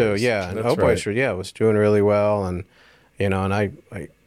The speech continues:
Speaker 2: you know, I thought we were far enough away from everybody. You know, we picked up, you know, we couldn't pick really a worse location, <laughs> you know,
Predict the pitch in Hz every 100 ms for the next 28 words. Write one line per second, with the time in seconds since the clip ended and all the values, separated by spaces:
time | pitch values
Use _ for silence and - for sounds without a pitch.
0 | - _ 110 98 95 - 156 - 95 92
1 | - 101 95 95 95 101 95 98 98 -
2 | 101 101 107 104 107 104 104 101 98 95
3 | 98 107 - 135 - 98 - 101 92 -
4 | 131 127 104 98 104 92 90 92 - 80
5 | - 92 - 92 123 - 101